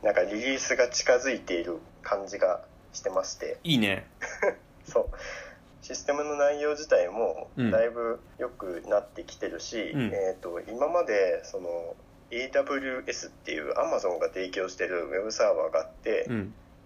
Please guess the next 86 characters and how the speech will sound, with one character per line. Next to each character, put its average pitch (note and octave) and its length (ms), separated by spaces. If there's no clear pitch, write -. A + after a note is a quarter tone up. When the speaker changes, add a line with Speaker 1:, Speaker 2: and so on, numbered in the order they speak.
Speaker 1:
そ - 160
こ D3 240
を D3 80
使 - 260
っ B2+ 60
て C#3 260
サ A2 220
イ A2 80
ト A2+ 200
を A2 40
公 A2 220
開 A2+ 200
し - 140
よ A2+ 60
う F2+ 60
と - 120
思 G2 180
っ - 40
て - 140
た E2+ 120
ん D2+ 100
だ D#2 80
け D#2+ 120
ど、 D#2 300
そ - 180
こ D3+ 160
の、 D3 360
な F2 60
ん - 40
だ、 - 100
ラ A#2 140
ン C#3+ 100
ニ C#3+ 80
ン C#3+ 100
グ C#3 100
コ C#3 120
ス - 140
ト - 120
っ C3 40
て A#2 40
い F#2 100
う F2+ 40
の D#2+ 140
が、 D#2+ 280
Speaker 2:
う F2 40
ん。 - 20
Speaker 1:
え D#2 200
ー - 0
っ - 20
と D#2+ 100
ね、 - 200
一 - 180
時 E3+ 140
間 E3 360
あ D3+ 120
た F#2 220
り A2+ 440
零 C3+ 300
点 F#2 260
何 G#2+ 240
ド F2+ 100
ル E2 100
と - 120
か F#2 100
っ E2 40
て - 80
い E2+ 180
う - 60
表 F#2 220
記 - 20
で、 - 300
Speaker 2:
あ B2 60
ー、 - 20
な B2+ 80
る - 20
ほ A#2 80
ど。 A2+ 60
Speaker 1:
全 G#2+ 180
然 F3 240
ピ E3 140
ン D3+ 80
と D#3 100
こ D3 120
な F2+ 120
い D#2 60
の。 - 60